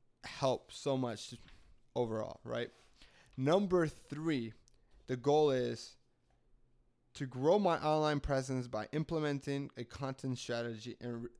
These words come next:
which will result in growing my podcast listeners three times of what it is now. The ultimate goal is to get fifteen hundred people listening to my podcast on a weekly basis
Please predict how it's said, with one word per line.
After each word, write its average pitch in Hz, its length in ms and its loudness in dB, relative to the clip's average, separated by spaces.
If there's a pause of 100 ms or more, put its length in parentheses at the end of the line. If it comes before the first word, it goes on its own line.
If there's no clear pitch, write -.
(120)
which 127 260 -4
will 131 160 2
result 135 560 0
in 123 280 -2
growing 139 280 2
my 131 120 2
podcast 127 680 -2 (540)
listeners 127 640 -2 (560)
three 139 300 2
times - 840 -8 (500)
of 120 120 -2
what 117 200 2
it 113 100 0
is 110 220 -4
now. 85 240 -10 (1080)
The - 120 4
ultimate 196 460 4
goal 147 240 10
is 143 120 2
to 143 80 -6
get - 300 -2
fifteen 175 680 2
hundred 156 400 0
people 127 500 -4 (300)
listening 165 540 -2
to - 120 -4
my 143 160 2
podcast 120 800 -2
on 123 100 -2
a 120 80 -2
weekly 135 380 -2
basis 117 640 -6